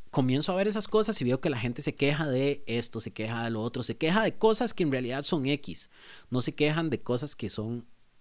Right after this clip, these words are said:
verdaderamente cosas como enfermedad o, o, mm, es tragedias o cosas así, ¿verdad? Se queja de, de varas como, "Ay, duré quince minutos más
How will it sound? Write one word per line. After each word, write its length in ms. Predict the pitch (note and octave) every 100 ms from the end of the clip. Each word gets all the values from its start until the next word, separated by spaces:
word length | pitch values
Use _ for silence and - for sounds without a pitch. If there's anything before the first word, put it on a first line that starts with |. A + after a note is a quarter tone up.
| -
verdaderamente 880 | - G#2 F#2 E2 G2+ G2 G2 G#2+ A2 -
cosas 420 | F#2 F#2 - - _
como 240 | - F#2
enfermedad 720 | F2+ F2 D#2+ D2+ D2+ F#2 G#2 G2
o, 300 | D2 - - _ _ - - A#2
o, 380 | F#2+ F2 D#2+ -
mm, 280 | C2+ B1+ E2+
es 140 | -
tragedias 760 | - F2 D#2+ F#2+ G#2+ A2+ E2 -
o 60 |
cosas 300 | - G2 A2+
así, 220 | E2+ A#2
¿verdad? 260 | A2+ F2 A2
Se 120 | G#2
queja 320 | - F#2+ C3
de, 220 | C3 G2+ -
de 120 | G2
varas 200 | F#2 -
como, 240 | - A#2 A2
"Ay, 120 | A#2+
duré 180 | G2 F#2+
quince 260 | A#2+ A#2
minutos 320 | A#2+ A2 G#2+
más 280 | A#2 B2 -